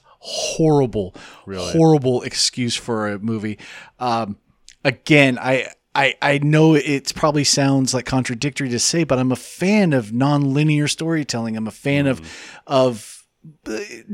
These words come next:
Speaker 1: unreliable narrators. I'm a fan of unlikable people in films, centered on the films. Great, all that shit. But do it effectively. Do it effectively. Is this the story of how Hollywood mistreats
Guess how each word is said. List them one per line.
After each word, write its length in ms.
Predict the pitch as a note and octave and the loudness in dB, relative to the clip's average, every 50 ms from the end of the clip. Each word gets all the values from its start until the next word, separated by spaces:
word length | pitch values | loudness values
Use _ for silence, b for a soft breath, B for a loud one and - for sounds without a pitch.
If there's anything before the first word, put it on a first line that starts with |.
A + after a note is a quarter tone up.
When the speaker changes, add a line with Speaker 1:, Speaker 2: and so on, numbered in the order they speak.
| G3 - _ | -14 2 _
Speaker 1:
unreliable 680 | - F3+ F#3 F#3 F#3 F3+ F3 F3+ F3 E3+ E3+ E3+ E3 E3+ | 6 6 8 6 6 8 8 10 10 10 8 8 6 6
narrators. 640 | E3+ E3 E3 D#3+ D3 C3+ B2 A2+ F#2+ G2 F#2+ F#2+ - | 6 6 6 6 6 4 4 2 0 -4 -6 -4 -4
I'm 80 | B2 | -4
a 40 | B2 | -4
fan 260 | - - B2+ B2 B2+ | -2 -2 0 0 0
of 60 | C3 C3+ | 0 0
unlikable 800 | - D#3+ C#3+ C#3+ C#3 C3 C3+ D3+ E3+ E3+ - D#3 B2+ B2+ A#2 - | 0 0 2 2 0 0 2 4 4 4 4 0 -2 -2 -4 -4
people 300 | - A#2+ A#2+ - A#2+ A#2 | -4 -6 -4 -4 -4 -6
in 140 | A2 G#2+ G#2+ | -6 -6 -6
films, 340 | - A#2 A2 G#2 G2 G2 | -6 -6 -6 -6 -6 -6
centered 500 | - - - - E3 E3+ F#3 G3 F3 C#3 | -8 -6 -2 2 4 4 6 6 4 2
on 200 | B2 A2+ A2+ A2+ | 0 -2 -2 -4
the 80 | A2+ G#2+ | -4 -6
films. 260 | - - C3 A#2 - - _ | -6 -6 -8 -8 -8 -12 _
Great, 340 | - F3 G3+ G3+ E3 - - - | 2 4 4 6 4 2 2 4
all 220 | E3+ G3 G#3+ G#3+ | 6 8 8 8
that 200 | F#3+ D3+ A2+ - | 6 4 4 4
shit. 400 | - - - B2 G2 F2+ - _ b b b b b b b b b b b b b b b b b b b _ _ _ _ _ _ _ _ _ | 2 2 2 0 -4 -10 -14 _ b b b b b b b b b b b b b b b b b b b _ _ _ _ _ _ _ _ _
But 320 | - G3 F#3 E3+ - _ _ _ _ | 0 2 2 2 -2 _ _ _ _
do 240 | - F#3+ G3+ G#3 G3+ | 2 4 6 8 8
it 80 | F#3 - - | 6 6 4
effectively. 1080 | C3+ - - - - - D#3 D3 D3 - - D3+ A#2 - A2+ A2+ A2 G2 F2 - _ _ _ _ _ _ _ _ _ | -2 -4 -6 -6 -4 0 0 0 0 0 -2 -2 -2 -2 -6 -8 -8 -8 -10 -14 _ _ _ _ _ _ _ _ _
Do 160 | - F#3+ F#3+ | 6 8 8
it 60 | F#3 | 8
effectively. 640 | D#3+ D3 - E3 D3+ F#2+ - C#3+ D3 C#3+ C#3+ D3+ - B B B B B B B - | 8 6 4 2 2 2 0 -2 -2 -2 -4 -6 -10 B B B B B B B 6
Is 300 | A3 A#3+ C#4 C#4+ B3+ - | 8 8 8 8 6 4
this 220 | C#4+ D4 C4+ - | 2 2 2 2
the 120 | - C4+ A#3+ | 2 4 4
story 520 | - - - - G#3+ A3 A3 A3 A3+ G#3+ | 4 4 4 4 6 6 6 6 6 4
of 140 | F#3 F3 D#3+ | 2 4 4
how 200 | E3+ E3+ E3+ E3 | 6 6 6 4
Hollywood 500 | D#3 - F3+ F#3 F#3 F#3 F3+ E3+ D3 C3 | 4 2 2 2 4 4 4 4 2 2
mistreats 680 | C3+ D#3 E3+ E3+ - - - - F#3 F#3+ F#3+ - - | 2 2 4 2 2 0 -2 -2 -2 0 0 -2 -4